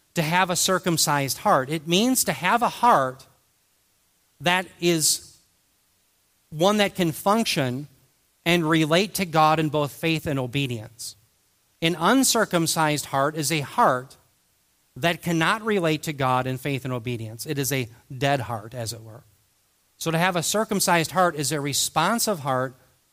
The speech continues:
to God in faith and obedience. Notice Deuteronomy ten sixteen, he commands the Israelites, "So circumcise your heart and stiffen your neck no longer." Notice the synonymous parallelism again of both clauses.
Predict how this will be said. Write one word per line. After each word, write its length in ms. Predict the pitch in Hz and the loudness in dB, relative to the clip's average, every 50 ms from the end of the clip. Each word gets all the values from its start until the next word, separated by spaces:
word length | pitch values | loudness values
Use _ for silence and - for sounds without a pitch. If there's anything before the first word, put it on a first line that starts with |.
| _ _ _ - | _ _ _ -10
to 120 | - 180 | -8 -4
God 320 | 160 165 156 143 143 143 143 | 0 2 4 4 4 2 0
in 100 | 139 123 | -2 -4
faith 280 | - 147 147 143 - | -4 -4 -4 -4 -2
and 80 | 147 143 | -4 -4
obedience. 500 | 143 143 190 220 196 156 135 123 - 151 | -4 -2 -2 0 0 0 -2 -2 0 2
Notice 560 | 160 180 196 196 - - - - - - - _ _ _ _ _ _ | 4 6 6 6 4 2 0 -2 -8 -20 -20 _ _ _ _ _ _
Deuteronomy 500 | 139 175 202 202 202 190 190 190 185 170 | 0 2 4 4 4 4 4 2 2 0
ten 240 | - - 175 180 175 | 0 0 0 0 2
sixteen, 500 | - - 180 165 - - - 233 233 185 | 0 0 0 -2 -4 -2 0 0 0 2
he 80 | 160 156 | 0 0
commands 460 | 147 - 165 165 165 180 190 185 - | -2 -2 0 0 2 2 2 2 0
the 120 | 190 170 | 0 0
Israelites, 500 | 185 220 202 202 202 160 147 139 143 - | 0 0 0 2 2 2 2 2 2 0
"So 140 | - 196 190 | 0 0 0
circumcise 760 | - - - 233 240 233 233 214 196 - 202 185 185 175 147 | 0 0 0 0 0 0 0 0 0 2 2 4 4 2 2
your 160 | 156 165 156 135 | 0 0 -2 0
heart 480 | - 220 233 196 151 143 151 - - - _ _ _ _ _ _ _ _ _ _ _ _ _ _ _ _ - | 2 4 4 6 4 4 0 -4 -8 -16 _ _ _ _ _ _ _ _ _ _ _ _ _ _ _ _ -2
and 240 | 175 170 170 170 160 | 0 0 2 2 0
stiffen 540 | - - - - 220 214 - - 196 190 180 | 0 0 0 0 0 -2 0 0 0 2 2
your 140 | 180 175 165 | 2 2 2
neck 260 | 165 165 170 - - | 2 2 0 0 0
no 160 | 165 151 147 | 0 0 0
longer." 500 | 143 156 180 202 208 175 147 135 120 110 - - - - | 2 2 4 4 2 2 0 -2 -4 -4 -8 -14 -8 -2
Notice 420 | 165 170 185 226 277 262 - - | 2 2 4 4 4 2 2 2
the 100 | 240 220 | 2 2
synonymous 600 | - - 208 190 185 180 196 208 208 202 185 - | 2 2 2 2 2 2 2 2 2 0 0 -2
parallelism 800 | - - - 196 208 220 214 208 190 170 160 160 147 131 156 156 | -4 0 2 4 4 4 4 4 4 4 4 2 2 2 0 0
again 280 | 156 143 151 156 160 160 | 0 0 0 2 2 0
of 100 | 143 131 | 0 0
both 240 | 147 147 151 - | 0 0 0 -2
clauses. 560 | - - 196 196 220 240 190 165 139 123 - | 0 2 4 6 6 4 4 0 -2 -4 -6